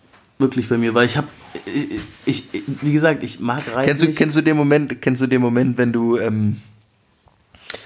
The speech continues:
Speaker 2: wenn du so mit einem Mädel so einen Moment hattest und dir dann so im Nachhinein denkst, „Uh, warum ist da jetzt nichts gelaufen?“ So. Und dann einfach so fünf Minuten später zurückdrehen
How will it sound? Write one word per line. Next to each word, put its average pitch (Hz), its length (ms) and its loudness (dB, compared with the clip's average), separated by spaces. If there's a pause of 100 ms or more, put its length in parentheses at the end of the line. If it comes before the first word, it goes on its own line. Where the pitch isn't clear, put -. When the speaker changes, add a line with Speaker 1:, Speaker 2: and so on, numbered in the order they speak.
(260)
Speaker 2:
wenn 127 200 0
du 120 500 4 (1040)
so 113 540 0
mit 113 140 -6
einem 113 140 -2
Mädel 147 580 4
so 120 140 -4
einen 117 80 -2
Moment 120 280 0
hattest 131 320 -4
und 113 140 -6
dir 117 100 0
dann 110 160 -2
so 110 60 -4
im 110 60 -6
Nachhinein 110 340 -4
denkst, 107 240 -6 (200)
„Uh, 113 180 0
warum 110 180 2
ist 104 180 -8
da 131 100 2
jetzt 127 280 0
nichts 117 180 0
gelaufen?“ 113 540 -2
So. - 240 -14 (240)
Und 123 180 -4
dann 120 140 0
einfach 127 240 0
so - 100 -10
fünf 131 200 -4
Minuten 127 420 2 (260)
später 127 360 2
zurückdrehen 131 800 0